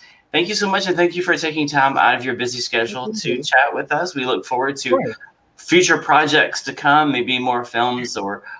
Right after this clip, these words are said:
Speaker 1: or whatever is yet to come. So any final words before we cut out?
Speaker 2: Um, find what makes you happy and just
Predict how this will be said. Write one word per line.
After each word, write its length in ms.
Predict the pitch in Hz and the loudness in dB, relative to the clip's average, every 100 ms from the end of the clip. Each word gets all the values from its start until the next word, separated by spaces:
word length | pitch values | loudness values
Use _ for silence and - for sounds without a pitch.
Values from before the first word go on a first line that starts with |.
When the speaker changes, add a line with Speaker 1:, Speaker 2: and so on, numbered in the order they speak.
| - | -10
Speaker 1:
or 160 | - 107 | -6 -4
whatever 320 | 117 117 113 | 0 0 0
is 120 | 107 | -4
yet 140 | 104 - | -6 -8
to 80 | - | -6
come. 320 | 104 90 85 | -2 0 -2
So 340 | - 87 76 - | -8 -6 -6 -6
any 180 | 135 147 | 0 2
final 320 | 147 143 147 | 4 4 4
words 340 | 135 135 139 - | 2 0 0 -8
before 260 | - 131 | -8 0
we 80 | 143 | 0
cut 180 | 139 139 | 2 2
out? 300 | 147 190 - _ _ _ _ _ _ _ _ _ - | 2 0 -6 _ _ _ _ _ _ _ _ _ 0
Speaker 2:
Um, 640 | 170 175 175 180 180 180 - _ _ _ _ _ _ _ _ _ _ _ _ _ _ _ _ _ _ _ _ _ _ _ _ _ _ _ _ _ _ _ _ | 2 4 4 2 0 -4 -10 _ _ _ _ _ _ _ _ _ _ _ _ _ _ _ _ _ _ _ _ _ _ _ _ _ _ _ _ _ _ _ _
find 360 | - - 156 180 | -6 2 4 6
what 120 | 165 | 4
makes 240 | 156 160 | 4 0
you 80 | 160 | -6
happy 560 | 151 135 - 170 180 - | -2 -4 -4 -10 -10 -12
and 80 | 135 | -8
just 240 | 139 - | -8 -8